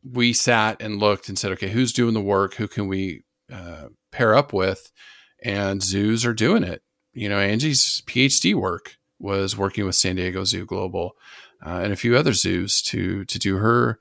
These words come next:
uh, dissertation work. So, yeah, good, great work there. And shout out to Rick Schwartz and, and all the folks there at the, the San Diego Zoo. Angie, Scarecrow,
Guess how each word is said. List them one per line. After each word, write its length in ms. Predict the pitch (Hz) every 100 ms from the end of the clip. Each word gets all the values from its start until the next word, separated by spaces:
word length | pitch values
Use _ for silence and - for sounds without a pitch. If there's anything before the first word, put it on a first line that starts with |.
| _ - _ -
uh, 140 | 101
dissertation 600 | 95 101 95 - 90 95
work. 280 | 87 85 -
So, 300 | 120 107 107 _ _ _ -
yeah, 280 | 117 104 101
good, 280 | - 156
great 280 | 135 151 160
work 240 | 143 127 -
there. 480 | 117 117 117 113
And 200 | 104 101 - - -
shout 240 | - 131 120
out 120 | 117
to 100 | 117
Rick 160 | 113 107
Schwartz 560 | - 104 104 98 -
and, 160 | 104 85
and 180 | 104 98
all 200 | 101 101
the 80 |
folks 340 | 98 98 95 -
there 140 | 95
at 100 | 92
the, 180 | 95 92 -
the 140 | 127
San 200 | - 101
Diego 240 | 98 95
Zoo. 460 | 95 113 123 117 107 - - - _ _ - - _ _ _ _ _ _ _
Angie, 320 | 180 208 208 - - _ _
Scarecrow, 1080 | - - - 277 254 - 156 131 123 123 131